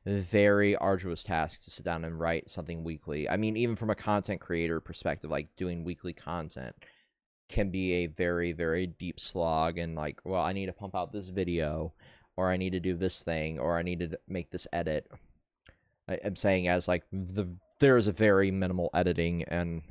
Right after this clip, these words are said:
anything that we produce here, but, like, just that mindset of needing to do this, this, this, and this for a young person in particular, it, it seems to be, like, more of a burden, uh,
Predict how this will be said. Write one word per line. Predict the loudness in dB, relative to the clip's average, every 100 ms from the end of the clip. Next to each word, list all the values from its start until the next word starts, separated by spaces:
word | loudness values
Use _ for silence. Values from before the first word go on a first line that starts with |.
| -6
anything | -4 -4 -4
that | -4
we | -4
produce | -6 -4 -2 -4 -4
here, | -4 -2 -4 _ _ _ _ _
but, | 2
like, | 2 2
just | -2 0 2
that | 2
mindset | 2 0 0 0 0 2 0 _ -4
of | -2 -2 -6
needing | -6 -4 -2 -4
to | -4
do | -4 -2
this, | -2 -2
this, | -6 -4
this, | -6 -6
and | -6
this | -6 -6 -8 -16 _ _ _ _ _ _
for | 2 2
a |
young | 4 2 0
person | -2 -2 -2 -4 -6
in | -6
particular, | -4 -4 -2 -4 -2 -2 -6 -10 _ _ _ _ _ _ _ _ -4
it, | 0 0
it | 0
seems | -2 -2 -2
to |
be, | 0 0
like, | 0 0
more | -2 -2
of |
a | -2
burden, | -2 -2 -2 -6 -10 -10 -4
uh, | -2 0 -2